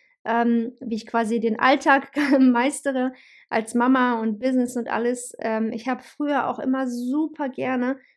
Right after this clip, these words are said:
alles nebenbei gemacht. Bei mir ist immer alles nebenbei gewesen. Kochen nebenbei, äh, Hausaufgaben checken nebenbei,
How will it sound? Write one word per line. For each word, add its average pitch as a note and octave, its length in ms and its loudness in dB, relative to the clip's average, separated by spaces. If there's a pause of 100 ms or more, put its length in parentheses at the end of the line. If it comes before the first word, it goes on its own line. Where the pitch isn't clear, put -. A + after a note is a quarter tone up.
(460)
alles C4+ 340 2
nebenbei A3 480 0
gemacht. G#3 440 -6
Bei B3+ 80 0
mir C#4+ 260 6
ist C4 180 -6
immer D4+ 220 2
alles B3+ 280 -2
nebenbei G#3+ 540 0
gewesen. G#3 560 -6
Kochen D4+ 480 0
nebenbei, G#3+ 720 -2 (460)
äh, A#3 300 -2
Hausaufgaben C4+ 680 -2
checken B3+ 400 -2
nebenbei, G#3+ 640 -2